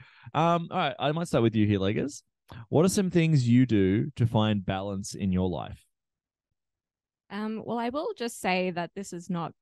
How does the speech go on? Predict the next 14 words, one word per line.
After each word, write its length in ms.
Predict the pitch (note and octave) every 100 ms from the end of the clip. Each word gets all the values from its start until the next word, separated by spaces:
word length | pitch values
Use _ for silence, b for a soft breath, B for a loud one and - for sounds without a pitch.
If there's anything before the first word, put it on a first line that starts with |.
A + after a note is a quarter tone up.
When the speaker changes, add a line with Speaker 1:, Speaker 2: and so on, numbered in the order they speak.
| _ -
Speaker 2:
particularly 480 | F#3+ E3+ - D3+
my 180 | D3+ D3
strong 460 | D#3+ - D3+ D3 D#3
suit 400 | - D#3+ D#3+ F3
in 180 | D#3 D3+
life. 360 | C#3+ A2 C#3+ A3+ - -
Uh, 40 |
I 440 | C3+ D#3+ D#3 D#3 E3
often 380 | F3 - E3+ F#3
find 260 | E3+ D#3+ D#3+
that 80 |
I'm 180 | D#3 D#3 - -
out 300 | E3 D#3+ -
of 140 | E3+